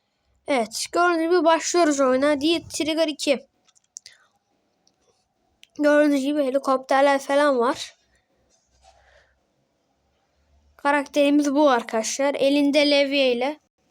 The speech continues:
zombi öldürmeye çalışıyor gerizekalı. Böyle ilerliyorsun, şu ileriye gideceğiz. Ben çok oynamadım arkadaşlar. Sadece ilk bölümünü yapmıştım. Vetter diyor. Diyelim.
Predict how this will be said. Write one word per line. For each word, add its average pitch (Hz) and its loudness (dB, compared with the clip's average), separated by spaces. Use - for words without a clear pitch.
zombi 277 0
öldürmeye 277 2
çalışıyor 233 -8
gerizekalı. 233 -6
Böyle 311 2
ilerliyorsun, 302 0
şu - -18
ileriye 302 0
gideceğiz. - -4
Ben 320 0
çok 381 0
oynamadım 381 2
arkadaşlar. 277 -2
Sadece 311 0
ilk 320 -4
bölümünü 311 0
yapmıştım. 330 -2
Vetter 262 0
diyor. 208 -2
Diyelim. 247 -10